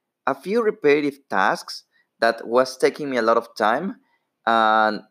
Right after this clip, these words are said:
they were really, really easy tasks. So to give you an example, I was trying to calculate my profit, right? So in order to do that,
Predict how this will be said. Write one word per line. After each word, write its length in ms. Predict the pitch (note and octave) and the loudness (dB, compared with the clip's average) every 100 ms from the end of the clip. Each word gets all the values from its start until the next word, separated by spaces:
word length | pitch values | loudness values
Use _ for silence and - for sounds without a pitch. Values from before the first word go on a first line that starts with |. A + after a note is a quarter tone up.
| _ _ _ - | _ _ _ -2
they 120 | E3+ | 2
were 280 | G3 G3 C3 | 4 4 2
really, 240 | C#3+ C#3 C3 | 0 0 -2
really 240 | A#2+ A2 | -2 -2
easy 160 | G#2 - | -6 -6
tasks. 280 | F2 E2 | -6 -4
So 180 | C3 - _ _ _ _ _ - | -4 -8 _ _ _ _ _ -4
to 80 | |
give 160 | D3+ F3 | 0 2
you 60 | F#3 | 2
an 80 | |
example, 500 | C3 - A#2 A2 F#2+ | 0 -2 -2 0 0
I 80 | F2+ | 2
was 160 | A#2+ D3+ | 0 0
trying 200 | D#3 D3+ | -2 -2
to 100 | C3+ | -4
calculate 580 | - B2 B2+ B2+ A2 F#2+ | -2 -2 0 0 0 0
my 100 | F#2+ | -6
profit, 500 | - G#2+ G#2 - - | -4 -2 -2 -2 -6
right? 240 | G2 B2+ - _ _ _ _ _ | -4 -4 -10 _ _ _ _ _
So 380 | - C#3 C3 B2+ | -2 4 6 4
in 160 | C3+ D#3+ | 2 2
order 180 | G#3 | 2
to 160 | A3 F3+ D3+ | 0 -4 -2
do 40 | |
that, 420 | B2 C#3 D3 A2 | 0 2 2 0